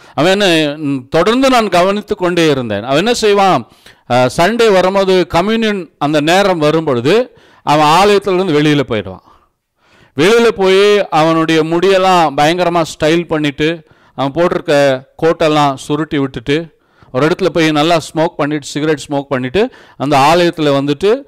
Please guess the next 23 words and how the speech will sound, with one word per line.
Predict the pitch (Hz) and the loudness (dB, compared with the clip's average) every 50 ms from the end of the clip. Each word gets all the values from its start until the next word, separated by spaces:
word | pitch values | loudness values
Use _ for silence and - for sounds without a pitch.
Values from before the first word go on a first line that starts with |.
| - - _ - 120 | -18 -20 _ -4 0
ஆராதனையில | 139 156 170 175 170 165 165 160 156 147 147 160 190 226 240 226 _ - | 0 2 2 2 2 2 0 0 0 0 2 2 0 0 -2 -6 _ -4
திருவிருந்து | 151 160 175 170 165 165 170 160 151 143 131 | -2 0 2 2 0 0 0 0 0 0 0
முடிந்த | 131 143 147 160 175 175 170 | 0 -2 -2 -2 -2 0 0
உடனே | 143 139 185 226 240 247 | 0 -2 -2 -4 -4 -4
உள்ள | 202 147 135 135 123 | -2 0 0 0 0
வருவான். | 113 107 98 95 87 87 98 - _ _ _ _ _ _ _ _ _ _ _ _ _ _ - 135 | 0 -2 -4 -8 -12 -16 -20 -20 _ _ _ _ _ _ _ _ _ _ _ _ _ _ -4 -2
அதான் | |
ஆலயத்துல | 156 185 175 170 185 202 226 214 - 226 196 | 0 2 4 4 4 4 2 2 2 0 0
எந்த | 175 185 214 214 | 0 2 0 0
இடத்துலயும் | 220 214 220 180 | 0 0 0 0
உட்கார | 170 165 - 202 185 180 | 0 0 0 0 0 0
மாட்டான், | 170 151 139 123 131 120 127 123 127 139 160 185 | 0 0 0 0 0 0 2 2 2 2 2 2
ஆலயத்துல | 185 180 - 156 | 0 -2 -2 -4
வெளியில | 131 135 147 165 190 208 202 196 190 | -2 0 2 2 2 2 2 0 0
தான் | - 180 160 | -2 -2 -4
நிற்பான். | 143 117 104 _ - 78 95 104 _ _ _ _ _ _ _ _ _ _ | -4 -6 -8 _ -14 -16 -16 -18 _ _ _ _ _ _ _ _ _ _
தொடர்ந்து | - 160 196 247 254 262 262 262 262 220 | -2 0 0 0 0 -2 -2 -2 -2 0
செய்து | 185 214 190 170 165 | 0 0 0 0 0
கொண்டிருந்தான், | - 151 143 131 123 120 113 110 | -2 -4 -4 -4 -2 -4 -4 -4
சில | 110 143 147 160 156 | -4 -4 -2 0 0
வருடங்கள் | 135 123 135 156 185 180 196 190 185 165 | 0 2 2 0 0 0 -2 -4 -4 -6
செய்து | 139 - 135 123 117 - | -8 -8 -8 -8 -8 -10
கொண்டிருந்தான். | - 113 110 104 104 101 95 92 - - | -12 -12 -12 -12 -12 -12 -12 -12 -14 -14